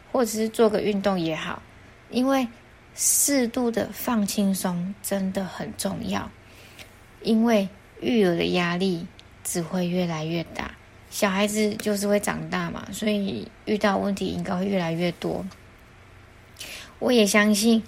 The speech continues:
在生完之后短期内应该看不到尽头，它并不像学业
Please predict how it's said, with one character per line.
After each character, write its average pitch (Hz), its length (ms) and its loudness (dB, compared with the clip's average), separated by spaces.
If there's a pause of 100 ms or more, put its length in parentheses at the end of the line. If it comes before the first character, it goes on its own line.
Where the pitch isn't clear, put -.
(380)
在 240 180 4
生 220 260 4
完 196 220 4
之 214 140 0
后 214 180 2
短 185 260 0
期 185 200 -2
内 196 240 0
应 185 240 -2
该 175 340 -4 (800)
看 202 220 0
不 175 100 -2
到 180 180 0
尽 175 260 -2
头， - 320 -8 (360)
它 240 180 -4
并 240 240 2
不 208 100 2
像 214 320 2
学 180 440 0
业 196 320 2